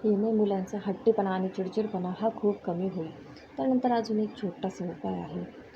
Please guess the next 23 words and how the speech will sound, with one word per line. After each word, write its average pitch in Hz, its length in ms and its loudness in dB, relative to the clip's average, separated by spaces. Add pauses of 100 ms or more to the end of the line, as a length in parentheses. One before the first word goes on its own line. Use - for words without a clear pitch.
(200)
की 208 640 4 (360)
मुलांनी 214 500 4
जर 208 260 -2
आपल्या 196 240 -2
मनासारखं 190 440 -2
ऐकावं 196 300 -2
असेल, - 340 -4
असं - 200 -8
जर 190 100 0
वाटत 165 340 -4
असेल, 185 380 -6
तर 202 100 -2
एक - 180 -2 (640)
ग्लास 185 260 0
घ्यायचा, 175 280 -4
त्यात - 280 -8
थोडं 180 120 -2
पाणी 170 320 -2
घ्यायचं, 185 360 -4 (460)
देवासमोर 185 480 0
बसायचं 180 480 -4 (160)
आणि 208 200 2
म्हणायचं 175 480 -2